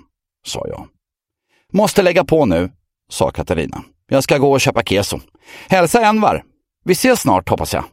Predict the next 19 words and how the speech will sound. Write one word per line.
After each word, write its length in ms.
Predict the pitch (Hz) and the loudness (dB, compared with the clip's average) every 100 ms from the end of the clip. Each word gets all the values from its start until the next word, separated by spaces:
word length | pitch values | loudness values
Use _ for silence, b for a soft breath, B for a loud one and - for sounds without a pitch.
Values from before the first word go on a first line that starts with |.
| _ _ _ _ _ _ _ _ _ _ _ _ _ | _ _ _ _ _ _ _ _ _ _ _ _ _
Vi 80 | 110 | 2
avslutade 600 | 135 123 110 123 123 120 | 2 0 0 -2 -2 -4
samtalet 760 | - 123 - 64 - - - - | -4 -4 -4 -6 -6 -12 -20 -12
och 100 | - | -2
jag 220 | 80 82 | 0 0
drack 300 | 76 80 80 | 0 -4 -2
av 140 | 80 62 | -6 -6
den 120 | 65 | -8
kalla 300 | - 50 57 | -8 -8 -6
ölen. 360 | 58 50 - - _ _ _ _ _ _ _ _ _ | -6 -8 -12 -20 _ _ _ _ _ _ _ _ _
Katarina 520 | - 139 156 165 156 175 | 0 2 2 2 2 2
hälsade. 500 | 190 131 131 113 110 - _ | 2 2 0 0 -4 -12 _
Hon 220 | - 135 139 | 0 0 2
skulle 220 | 175 170 | 2 2
gå 120 | 165 | 2
och 100 | 160 | 2
köpa 260 | 156 143 147 | 2 2 2
keso 360 | 143 160 - | 4 2 2
nu. 180 | 117 | 0